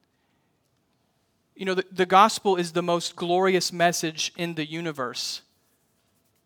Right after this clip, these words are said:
The only reason that I'm here today doing this is because of the gospel of Jesus Christ.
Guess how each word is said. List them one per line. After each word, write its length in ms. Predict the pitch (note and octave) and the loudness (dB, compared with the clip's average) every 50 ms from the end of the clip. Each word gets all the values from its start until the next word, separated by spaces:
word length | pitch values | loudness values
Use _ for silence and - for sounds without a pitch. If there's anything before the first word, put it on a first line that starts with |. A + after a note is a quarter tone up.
| _ _ _ _ _ _ _ _ _ _ _ _ _ _ _ _ _ _ _ _ _ _ _ _ _ _ _ _ _ _ _ _ _ _ _ _ | _ _ _ _ _ _ _ _ _ _ _ _ _ _ _ _ _ _ _ _ _ _ _ _ _ _ _ _ _ _ _ _ _ _ _ _
The 140 | - F#3 - | -10 -8 -4
only 260 | F3 G3+ A#3 B3 A#3 | -2 0 2 2 0
reason 400 | G#3 G3 G#3 G3+ F3+ F3 D#3+ D3+ D3 | 2 0 0 -2 -2 -4 -6 -4 0
that 100 | D#3 D#3 | 2 2
I'm 160 | E3 F3+ F3 | 2 2 0
here 240 | D3 F3+ F#3+ F#3 F3+ | -2 -2 -2 -2 -2
today 320 | - F3 D#3+ D#3 D3 D3 | -4 -2 0 0 0 0
doing 400 | D3 C#3+ E3+ F3+ F3 E3+ D#3+ D#3 | -2 -6 -6 -4 -4 -4 -4 -4
this 380 | C#3+ C3 B2 A#2+ - - - - _ _ _ _ - | -6 -6 -6 -6 -8 -8 -8 -10 _ _ _ _ -6
is 140 | E3+ D#3 | -6 -2
because 380 | - F3 E3+ - - G3 F#3 F3 | -2 -2 -2 0 -2 -4 -2 -2
of 120 | F#3 F3 | -4 -4
the 100 | E3 E3 | -4 -6
gospel 500 | D#3 D#3+ D3 D3+ D#3+ - - - E3 D#3 | -2 0 0 0 0 -2 -6 -8 -8 -8
of 100 | D3+ C#3+ | -8 -8
Jesus 360 | C#3+ - E3 D#3+ D3 D3+ C#3 - | -8 -8 -8 -8 -8 -10 -10 -12
Christ. 560 | - E3+ D#3+ C#3 C3+ - - - - - | -8 -8 -8 -8 -8 -10 -14 -14 -14 -16